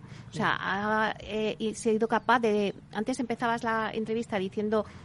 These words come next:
Speaker 1: pues, ese centro social en el que se ha convertido, pero, eh, ha, ha ca-, ha captado toda la atención hacia el turismo de lujo, el turismo internacional, que yo creo que estaba un poco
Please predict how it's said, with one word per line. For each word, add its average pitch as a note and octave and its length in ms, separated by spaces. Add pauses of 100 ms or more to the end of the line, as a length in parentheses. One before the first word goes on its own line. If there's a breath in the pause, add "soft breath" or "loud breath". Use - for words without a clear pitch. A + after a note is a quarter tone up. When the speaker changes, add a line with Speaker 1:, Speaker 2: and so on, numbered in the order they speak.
(100 loud breath)
Speaker 1:
pues, G3+ 180
ese A3+ 360
centro A3+ 360
social A3 540
en G3+ 80
el F#3 60
que F#3+ 100
se F#3+ 100
ha G3+ 200
convertido, G#3+ 640
pero, F#3 260 (420 loud breath)
eh, F#3+ 280
ha, A3+ 600 (260)
ha G#3 60
ca-, G#3+ 200
ha G#3+ 60
captado A#3+ 500
toda A#3 320
la A#3 100
atención A#3+ 720
hacia F#3+ 520 (260 loud breath)
el G3+ 160
turismo G#3 400
de G3+ 100
lujo, A#3+ 540
el G#3+ 140
turismo G#3+ 560
internacional, G3+ 920
que F#3 120
yo F#3+ 100
creo A3 120
que G#3 80
estaba G#3 200
un G#3 80
poco G3+ 380